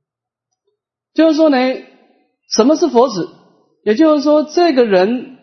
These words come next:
他本身是没有功德的，但是他听闻佛陀的说法，那么把这个法加以如理的思维消化以后呢，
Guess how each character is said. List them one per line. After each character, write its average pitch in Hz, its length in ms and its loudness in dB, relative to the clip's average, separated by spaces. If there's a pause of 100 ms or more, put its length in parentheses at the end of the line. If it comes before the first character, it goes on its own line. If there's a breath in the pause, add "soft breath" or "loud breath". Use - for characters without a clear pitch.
(120)
他 277 140 -2
本 180 320 -2
身 254 180 -2
是 247 140 -6
没 202 80 0
有 190 100 0
功 269 240 0
德 135 140 0
的， - 120 -14 (1040)
但 285 140 2
是 269 60 -6
他 285 160 0
听 339 480 0
闻 240 300 0
佛 208 220 -2
陀 190 140 -2
的 180 100 -2
说 294 240 2
法， 190 340 -2 (1120)
那 233 120 0
么 233 200 0 (140)
把 208 160 2
这 320 140 -4
个 277 100 2
法 202 320 2
加 247 200 0
以 170 280 -2 (120)
如 196 300 -2
理 214 140 0
的 165 100 0
思 - 280 -4
维 165 340 2
消 277 300 0
化 277 200 2
以 170 140 -6
后 233 140 0
呢， 196 140 -2